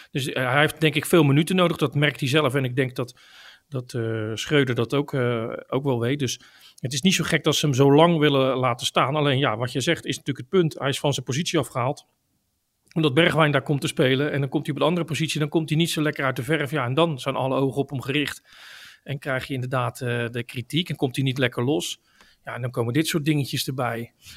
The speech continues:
En, en, eh, volgens mij is het ook niet zo'n ramp als nou iemand aan de zijlijn een beetje enthousiast mee gaat staan doen. Het ziet er wel een klein beetje amateuristisch uit, maar goed,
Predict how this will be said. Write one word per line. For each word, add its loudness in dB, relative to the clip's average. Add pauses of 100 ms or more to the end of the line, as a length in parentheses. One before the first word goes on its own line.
(100)
En, -10
en, -4
eh, -4
volgens -6
mij 0
is -2
het -8
ook -12
niet 0
zo'n -2
ramp 0
als -4
nou 0
iemand -2
aan -4
de -4
zijlijn -2
een -6
beetje -6
enthousiast -6
mee 0
gaat -8
staan -4
doen. -4
Het -8
ziet -6
er -2
wel 4
een -4
klein 0
beetje -2
amateuristisch -4
uit, -4
maar -12
goed, -6